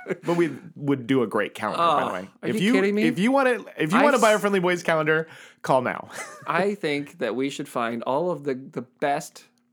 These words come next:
Speaker 1: Yeah.
Speaker 2: best sustainable fashion
Speaker 1: Okay.
Speaker 2: for every season
Speaker 1: Yeah.
Speaker 2: that matches every month.
Speaker 1: It's not a bad idea.
Speaker 2: And then we should make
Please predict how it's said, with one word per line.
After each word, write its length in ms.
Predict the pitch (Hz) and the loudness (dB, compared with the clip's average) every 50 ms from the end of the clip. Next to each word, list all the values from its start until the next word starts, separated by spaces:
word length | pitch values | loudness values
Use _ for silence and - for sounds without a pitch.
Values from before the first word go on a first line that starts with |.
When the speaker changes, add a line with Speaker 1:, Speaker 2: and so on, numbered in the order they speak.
| _ _ _ | _ _ _
Speaker 1:
Yeah. 220 | - 80 69 - - _ - - | -10 -10 -10 -10 -12 _ -20 -20
Speaker 2:
best 580 | 156 - 147 143 143 147 - - - - - | -8 -6 -4 -4 -4 -6 -10 -14 -18 -20 -18
sustainable 520 | - - 143 143 - 135 123 123 131 156 165 | -14 -14 -12 -8 -6 -4 -4 -4 -6 -6 -6
fashion 420 | - 196 156 147 - - 135 165 - _ _ _ _ | -6 -8 -8 -8 -10 -12 -14 -14 -16 _ _ _ _
Speaker 1:
Okay. 240 | 107 107 - 170 185 - _ _ _ _ _ _ _ _ | -6 -4 -4 -4 -4 -6 _ _ _ _ _ _ _ _
Speaker 2:
for 180 | - 131 123 - | -12 -10 -10 -8
every 240 | - 123 120 151 | -8 -6 -6 -6
season 400 | 185 - - 160 139 156 190 208 - _ _ _ _ - | -6 -6 -8 -8 -8 -8 -8 -10 -12 _ _ _ _ -10
Speaker 1:
Yeah. 200 | 117 120 120 92 - _ - | -8 -8 -8 -8 -12 _ -8
Speaker 2:
that 100 | 131 127 | -6 -4
matches 340 | 127 123 123 127 - 117 113 | -4 -4 -4 -6 -6 -8 -6
every 200 | 107 117 160 190 | -4 -4 -2 -2
month. 240 | 156 165 214 - _ _ | -2 -4 -6 -10 _ _
Speaker 1:
It's 160 | - 117 - - | -10 -10 -6 -2
not 160 | 175 233 269 | 0 0 0
a 60 | 262 | 2
bad 180 | 175 156 123 107 | 2 2 2 0
idea. 460 | 104 101 95 127 143 117 90 - - | 0 0 0 0 0 0 0 -2 -2
Speaker 2:
And 140 | 156 151 151 | -4 -2 -2
then 100 | 151 147 | -2 -2
we 100 | 156 160 | -2 -4
should 200 | 160 - 190 180 | -2 -4 -4 -2
make 440 | 160 139 139 139 139 - - - | -2 -2 -2 -4 -6 -12 -20 -20